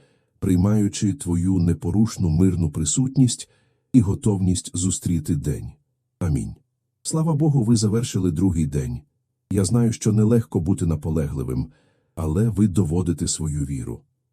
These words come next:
Ще раз використайте свій предмет віри зараз, закріплюючи те, про що ми молилися сьогодні. Відчуйте, як Божа сила оновлює вас.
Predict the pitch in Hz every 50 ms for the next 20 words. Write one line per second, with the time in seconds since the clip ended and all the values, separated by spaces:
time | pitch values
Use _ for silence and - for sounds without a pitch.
0 | _ _ - - - - 151 156 156 147 143 - - - - 92 107 143 147 -
1 | 143 135 127 117 - - 110 104 - 92 - - - 95 107 107 104 - 92 90
2 | 78 82 92 90 82 - - 76 87 87 82 78 73 78 78 73 65 64 67 65
3 | - - - _ _ _ _ _ _ _ - 90 98 110 - - 123 143 143 151
4 | 123 117 110 110 - 104 - - - 117 117 113 - 104 101 - - - - 101
5 | 90 92 101 95 90 80 82 87 85 78 78 - - - - - 82 71 71 64
6 | - - 67 65 - - _ _ _ _ _ _ _ _ - 101 110 107 - -
7 | - 156 156 147 143 - 82 76 73 73 78 - 80 101 113 110 107 101 90 -
8 | - - 107 101 95 95 92 - - 92 92 92 87 78 73 78 78 76 71 62
9 | 69 65 60 - - - - -